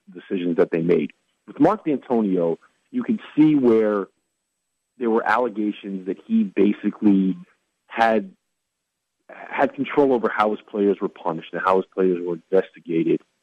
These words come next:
when they were accused of assault or sexual assault or violence against women. You don't see that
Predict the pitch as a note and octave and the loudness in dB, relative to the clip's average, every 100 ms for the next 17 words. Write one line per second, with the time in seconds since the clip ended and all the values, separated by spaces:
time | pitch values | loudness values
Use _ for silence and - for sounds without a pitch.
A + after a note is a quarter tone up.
0 | _ - A#2 A2+ G2+ F#2+ F#2+ - F#2 E2+ | _ 0 4 4 4 0 -2 -4 -4 -4
1 | F2 E2 G2+ F2+ E2 D#2+ E2+ - F2 E2 | -6 -4 0 0 0 -4 -6 -4 -2 -2
2 | - D#2+ - D#2+ E2 E2 - F2 E2 - | 0 0 0 -2 0 -2 -4 -6 -6 0
3 | E3 C#3 - - _ _ _ _ B2 A#2+ | 2 2 0 -12 _ _ _ _ -14 -10
4 | G#2 D3 E3+ - - D#3 D3+ A#2+ | 0 0 0 -6 -4 0 2 2